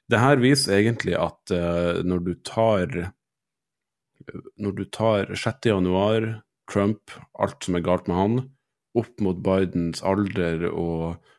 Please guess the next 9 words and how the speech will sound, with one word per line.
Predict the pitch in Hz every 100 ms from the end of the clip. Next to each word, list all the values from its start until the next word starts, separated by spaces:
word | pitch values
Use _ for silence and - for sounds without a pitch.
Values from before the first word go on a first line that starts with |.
| _
folks | - 98 85
inntrykk | 98 104 - 110 95
av | 82
at | 85
han | 85
ikke | 90 - - 92
er, | 82 87 82 -
er | 90 -
kompetent | 90 85 87 - - 113 92 - - -